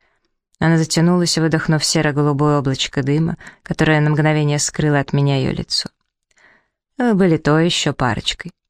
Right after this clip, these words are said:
"Собственно говоря, всё было не так уж плохо", после краткого раздумья сказала я.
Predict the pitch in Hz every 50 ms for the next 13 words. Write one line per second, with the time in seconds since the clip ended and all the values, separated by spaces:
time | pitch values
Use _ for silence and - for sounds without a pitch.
0 | _ _ _ _ _ _ _ _ _ _ _ _ _ _ _ _ _ _ _ _
1 | _ _ _ _ _ _ _ _ - - - 208 - - - - 190 190 185 180
2 | 175 170 175 175 180 185 196 202 190 - - - 170 147 135 160 156 151 160 160
3 | 151 - - 160 - - 151 - - - - 170 170 185 185 - - 156 - -
4 | 139 - - 147 147 - - 156 147 - - - 156 147 147 151 147 143 139 156
5 | 147 143 143 143 - - - 147 143 127 139 135 131 131 - - - -